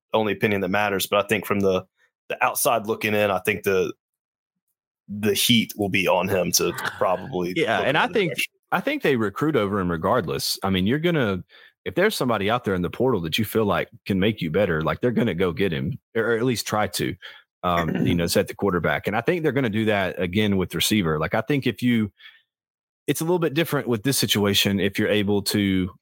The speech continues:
Speaker 2: say, you know, Perry's coming in as a freshman, he's inexperienced. Bryce Cain's coming in as a freshman, he's inexperienced. You see the dudes that we've got out there, they can't do this, they can't do that. They're, they're gonna go try to get, like, a one-year rental, you know,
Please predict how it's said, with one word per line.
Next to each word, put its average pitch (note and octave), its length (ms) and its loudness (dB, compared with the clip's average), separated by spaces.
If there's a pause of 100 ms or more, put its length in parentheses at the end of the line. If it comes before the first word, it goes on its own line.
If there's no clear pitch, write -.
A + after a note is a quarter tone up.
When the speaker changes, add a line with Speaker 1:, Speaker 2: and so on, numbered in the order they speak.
(140)
Speaker 2:
say, A2 640 0 (500)
you A2 80 0
know, F#2 140 2
Perry's G#2+ 340 0
coming G2+ 240 0
in F#2+ 140 2
as F2+ 100 0
a A2 60 -4
freshman, D#3 440 0
he's F#2+ 160 0
inexperienced. C#3+ 640 -2
Bryce D#2+ 220 -2
Cain's A2 260 0
coming F#2+ 220 0
in F#2 100 2
as D#2+ 140 -2
a C3 40 -10
freshman, C3 380 0
he's G2+ 140 -2
inexperienced. A2+ 640 -2
You C#3+ 80 0
see B2+ 180 0
the G#2+ 100 0
dudes F#2+ 260 0
that E2 80 -4
we've F2 140 0
got F2 160 0
out A#2+ 220 0
there, A#2+ 160 2
they F#2+ 120 0
can't F#2+ 200 -2
do E2+ 120 2
this, A2 200 4
they F2+ 120 -2
can't - 200 -4
do C#2 100 -8
that. G2 280 0 (480)
They're, D#3 160 2
they're G3 120 2
gonna D#4+ 160 0
go E3 140 2
try C3+ 220 0
to A#2 80 -2
get, B2+ 260 -2
like, G#2 160 -2
a G#2 60 0
one-year A2 480 2
rental, G2 520 0
you G2+ 120 0
know, F#2+ 340 2